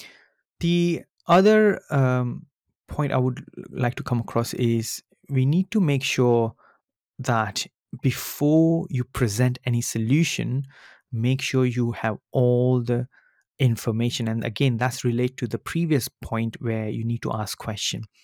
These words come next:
So make sure you qu-, ask enough question to gather all the information you need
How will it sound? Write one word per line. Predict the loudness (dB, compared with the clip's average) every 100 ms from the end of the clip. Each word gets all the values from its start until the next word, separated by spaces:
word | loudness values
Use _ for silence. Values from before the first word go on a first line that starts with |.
| -18
So | -6 -2
make | -2 0
sure | 0
you | -2
qu-, | -4 -6 -6 -2
ask | -2 -4 -6
enough | -2 0 -2
question | -4 -4 -4 -6 -8
to | -10
gather | -4 -4 -2
all | -2 0
the | 0
information | -2 -2 -4 -4 -4
you | -2
need | -2 -2 -2 -4